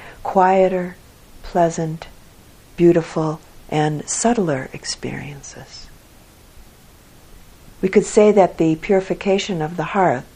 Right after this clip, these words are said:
the purification of the mind, is synonymous with these acts of learning. And so this evening, taking a look at the active force of samatha, the active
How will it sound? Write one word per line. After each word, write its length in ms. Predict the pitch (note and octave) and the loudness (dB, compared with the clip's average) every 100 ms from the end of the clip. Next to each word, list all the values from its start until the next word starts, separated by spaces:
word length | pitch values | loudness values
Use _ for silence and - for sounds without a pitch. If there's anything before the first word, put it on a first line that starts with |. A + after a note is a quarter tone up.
| - | -20
the 80 | |
purification 760 | - E3+ E3 F#3+ - E3 - D#3+ | -8 -6 -6 -8 -8 -8 -6 -8
of 160 | D#3+ | -8
the 60 | E3 | -8
mind, 500 | D#3 C#3+ C3 C3 A#2 - - - | -8 -8 -8 -10 -14 -18 -20 -8
is 140 | D#3+ D3+ | -4 -4
synonymous 880 | - F3 F#3 F3+ E3 C3 - - - - - - - | -2 -2 0 -2 -4 -10 -14 -20 -20 -20 -20 -20 -6
with 360 | D#3 D#3 - - - - - | -2 -2 -2 -20 -20 -20 -6
these 340 | D3+ C#3+ D3 - | -2 -2 -2 -2
acts 520 | D3 C#3 D3+ - - | -2 -2 -4 -10 -12
of 280 | - D#3 - | -6 -6 -4
learning. 560 | D#3 E3 E3+ C3+ B2+ B2 - - - - - - - - - - - - - - - - - - - - - - - - - - - - - - - - - - - - - - - - | -2 -2 -2 -6 -10 -20 -20 -20 -20 -20 -20 -20 -20 -20 -20 -20 -20 -20 -20 -20 -20 -20 -20 -20 -20 -20 -20 -20 -20 -20 -20 -20 -20 -20 -20 -20 -20 -20 -20 -20 -20 -20 -20 -20 -20 -10
And 100 | - | 0
so 120 | E3 F#3+ | 4 4
this 180 | F3+ | 2
evening, 400 | G#3+ A#3 A#3+ G3 | 0 2 0 -2
taking 420 | E3 F3+ E3 D#3+ - | -2 -4 -2 -6 -2
a 100 | D3+ | 0
look 360 | D3+ E3 D#3+ - - - | 2 2 0 -12 -6 -2
at 180 | D3+ | -2
the 160 | - D3+ - | -2 -2 2
active 540 | E3+ F#3+ G3 - E3 | 4 2 -2 -4 -6
force 560 | - C#3+ C#3 C#3+ - - | -4 -2 -2 -4 -8 -8
of 220 | C#3+ C#3+ | -8 -8
samatha, 600 | - C#3+ C#3 C3+ - B2 | -6 -6 -6 -8 -8 -4
the 140 | C3 | -2
active 460 | - D3 D3 C#3 | -2 -4 -6 -8